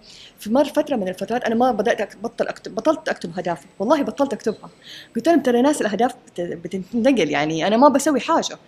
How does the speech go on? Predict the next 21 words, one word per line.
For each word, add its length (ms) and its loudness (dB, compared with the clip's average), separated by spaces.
م-، 400 -2
دي 80 4
الكلمة. 420 0
طب 160 4
إيش 160 4
وصلتي؟ 480 0
إيش 160 4
عملتي؟ 500 2
خلاص، 320 0
النتيجة. 540 0
بعدها 280 -2
قررت 540 -6
بما 140 2
أني 360 0
أنا 140 0
مستمتعة 720 0
في 100 -14
حياتي، 640 0
أنا 200 -6
هذا 80 -8
يكفيني. 460 -14